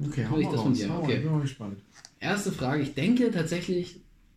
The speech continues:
Speaker 2: ich habe mich da wiedergefunden. Ähm, man geht einkaufen.
Speaker 1: Ja.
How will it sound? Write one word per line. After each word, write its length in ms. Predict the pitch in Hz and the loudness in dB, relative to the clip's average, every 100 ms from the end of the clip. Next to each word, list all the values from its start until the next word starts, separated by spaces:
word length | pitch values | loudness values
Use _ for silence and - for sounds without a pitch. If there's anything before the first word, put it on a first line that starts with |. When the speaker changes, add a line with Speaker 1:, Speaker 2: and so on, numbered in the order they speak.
| _ | _
Speaker 2:
ich 140 | 135 156 | -4 0
habe 100 | 147 | 2
mich 100 | 131 | 2
da 100 | 120 | 2
wiedergefunden. 840 | 151 160 156 175 170 190 196 - - _ 107 | 2 2 0 -4 -4 -4 -4 -8 -18 _ -6
Ähm, 640 | 113 113 113 113 113 113 - - | -2 0 2 4 2 -2 -12 -6
man 140 | 117 | -2
geht 100 | 123 | 0
einkaufen. 600 | 143 190 190 190 220 226 - _ - | 0 -2 -2 -2 -2 -4 -6 _ -8
Speaker 1:
Ja. 340 | 123 110 120 | -6 -2 -4